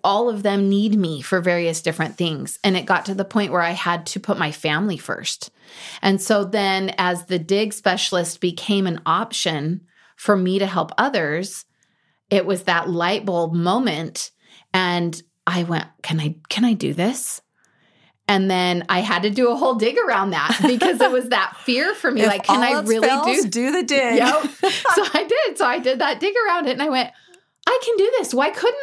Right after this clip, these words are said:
Speaker 1: I do this? Of course I can do this." And so, and I have great conversations with friends about that. And, and it's healing. And we have those people that come into our lives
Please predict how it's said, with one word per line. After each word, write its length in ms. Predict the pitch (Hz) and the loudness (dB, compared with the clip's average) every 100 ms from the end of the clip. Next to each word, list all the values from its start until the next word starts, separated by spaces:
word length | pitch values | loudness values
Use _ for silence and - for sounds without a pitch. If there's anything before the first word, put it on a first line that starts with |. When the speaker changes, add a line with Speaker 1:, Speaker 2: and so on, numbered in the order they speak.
| 508 | -2
Speaker 1:
I 40 | 254 | 0
do 140 | 196 | 0
this? 200 | 175 165 | 0 -2
Of 100 | 262 | 0
course 260 | - 587 587 | 0 0 -2
I 60 | 453 | -4
can 160 | 285 240 | -2 0
do 140 | 202 | 0
this." 420 | 160 151 160 - - - - - | 0 -2 -6 -8 -12 -20 -18 -6
And 220 | - 240 240 | 0 0 2
so, 340 | 277 254 247 | 0 2 0
and 160 | 254 247 | 0 0
I 80 | 262 | 0
have 300 | 302 269 - | 0 -2 0
great 240 | 262 254 | -2 -2
conversations 760 | 254 254 240 247 240 240 226 226 | -4 -4 0 0 0 -2 -4 -2
with 160 | 214 | -2
friends 340 | - 208 254 254 | 0 0 0 0
about 300 | 165 156 - | 0 0 -2
that. 280 | 151 151 - | -2 -2 -2
And, 380 | 190 180 180 - _ _ _ _ _ _ - - | -2 -2 -4 -8 _ _ _ _ _ _ -8 -2
and 160 | 226 | 0
it's 180 | 233 226 | 0 -2
healing. 580 | - 269 220 151 127 151 - - - - | -2 0 0 -2 -8 -12 -14 -20 -8 0
And 180 | 240 | 2
we 120 | 254 254 | 2 0
have 220 | 302 320 | 0 0
those 180 | 302 294 | -2 -2
people 300 | 233 226 226 | -2 0 -2
that 140 | - | -2
come 160 | 226 208 | -2 -2
into 240 | 196 202 | 0 0
our 120 | 190 | 0
lives 600 | 175 151 160 208 247 - | 2 0 0 -4 -6 -10